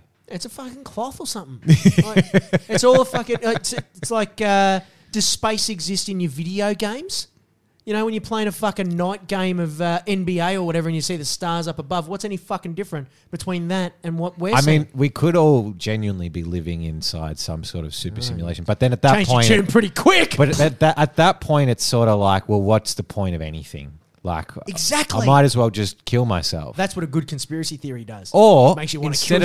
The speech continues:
Speaker 1: yourself.
Speaker 2: instead of killing myself, maybe I'll just go along with it because, like, the alternative is nothing.
Speaker 1: <coughs> Yeah.
Speaker 2: So
Speaker 1: I see. I, I don't mind the idea. If we are living in a simulation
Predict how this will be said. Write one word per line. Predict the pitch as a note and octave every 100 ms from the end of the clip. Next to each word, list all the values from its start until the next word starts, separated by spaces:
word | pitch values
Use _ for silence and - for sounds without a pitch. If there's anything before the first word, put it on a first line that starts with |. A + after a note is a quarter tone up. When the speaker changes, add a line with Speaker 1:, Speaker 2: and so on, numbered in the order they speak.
| E3
Speaker 1:
yourself. | - D3+
Speaker 2:
instead | F3 F3+
of | E3+ -
killing | F3 G3
myself, | F#3 D3 - A#2+ -
maybe | B2+ B2+ C3
I'll | B2
just | A2+ A2 F#2+
go | G#2 G2+
along | G2 G2
with | F#2+
it | F#2 D#2+
because, | F2+ F#2+ E2+
like, | E2+ F2
the | F2+
alternative | E2+ - F2 E2+ D#2+
is | D#2+ D2+
nothing. | D#2 - - - _ _
Speaker 1:
<coughs> | -
Yeah. | F#3 C#3
Speaker 2:
So | E2 E2 - _ -
Speaker 1:
I | F#3
see. | A3
I, | G#3+ A3+
I | C4
don't | C#4
mind | G#3 E3
the | D3+
idea. | B2+ B2
If | A#2
we | F#3+
are | G#3 F#3
living | F3 D#3
in | C#3+
a |
simulation | B2+ D3 C3 B2 B2 A2